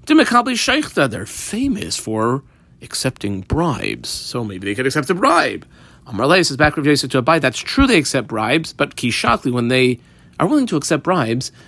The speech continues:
Mekami Delachtaim, the Porsi Shanmag." That's before they sign the actual death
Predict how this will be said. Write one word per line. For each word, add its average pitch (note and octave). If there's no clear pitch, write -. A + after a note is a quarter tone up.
Mekami D#3+
Delachtaim, D3
the C#3
Porsi D#3
Shanmag." A2+
That's E3+
before E3
they D3+
sign E3+
the D3
actual C#3
death -